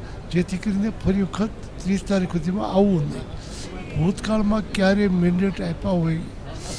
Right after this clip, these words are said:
ઇફકો, ક્રિપ્કો, નાફેડ, નાસ્કોપ, એનજીઓ, આ બધી જ ચૂંટણીઓમાં હું લડી ચૂક્યો છું. મારો અનુભવ હતો કે આવા ક્યારેય મેન્ડેટો આપવાના નથી,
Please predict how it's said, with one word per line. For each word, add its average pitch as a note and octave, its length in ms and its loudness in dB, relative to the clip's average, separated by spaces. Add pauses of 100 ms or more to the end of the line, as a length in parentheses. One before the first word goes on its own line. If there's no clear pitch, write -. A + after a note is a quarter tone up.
(400)
ઇફકો, F#3 680 2
ક્રિપ્કો, F3+ 640 2 (120)
નાફેડ, E3+ 580 2
નાસ્કોપ, E3+ 600 0 (680)
એનજીઓ, F3 380 2
આ F3+ 40 -2
બધી E3+ 300 4
જ G#3+ 40 4
ચૂંટણીઓમાં G#3 720 4
હું F#3+ 240 4
લડી G#3 160 6
ચૂક્યો D#3+ 360 0
છું. E3 160 -4 (760)
મારો G3 280 2
અનુભવ G3 440 4
હતો E3+ 160 0
કે G3+ 160 -2
આવા F#3+ 220 4
ક્યારેય F#3 380 2
મેન્ડેટો F3 440 2
આપવાના F3 420 2
નથી, F#3 360 4